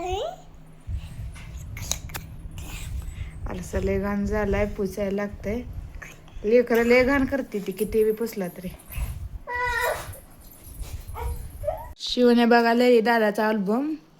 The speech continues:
दादा नाही तवर, नाही दादा असल्या अल्बम बघू देत नाही तिला, भांडण लागते ते. त्याच्या वाढदिवसाचा फोटो आहे तिथं, मग दाखवते. इकडं आण बाळा, मला बी देत नाही. दे ग, दे ग, दे ग,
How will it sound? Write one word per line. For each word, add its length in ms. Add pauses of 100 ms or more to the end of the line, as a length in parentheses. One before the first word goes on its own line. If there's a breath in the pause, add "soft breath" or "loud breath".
दादा 300
नाही 300
तवर, 240 (160)
नाही 140
दादा 300
असल्या 300
अल्बम 280
बघू 180
देत 220
नाही 180
तिला, 160 (680 soft breath)
भांडण 320
लागते 300
ते. 260 (1040 soft breath)
त्याच्या 180
वाढदिवसाचा 760 (680)
फोटो 360
आहे 100
तिथं, 300
मग 100
दाखवते. 420
इकडं 240
आण 140
बाळा, 240 (640)
मला 340
बी 100
देत 220
नाही. 120
दे 120
ग, 80 (1200)
दे 260
ग, 160
दे 160
ग, 360